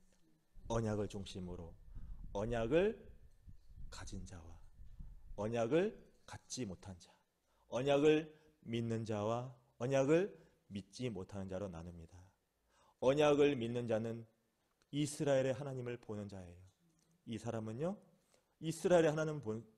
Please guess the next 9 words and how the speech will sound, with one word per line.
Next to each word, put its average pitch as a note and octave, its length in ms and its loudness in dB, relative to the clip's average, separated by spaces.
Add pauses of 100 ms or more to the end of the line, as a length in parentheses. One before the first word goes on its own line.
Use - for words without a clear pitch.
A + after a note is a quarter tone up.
(100)
보는 A#2 160 -2
자는 A#2 260 -2
절대 C3+ 460 0
치라고 G#3+ 520 0
해도 E3+ 480 6 (400)
예루살렘을 A#2+ 960 4 (600)
칠 - 200 -10
수가 D3 280 -8
없어요. G2+ 400 -12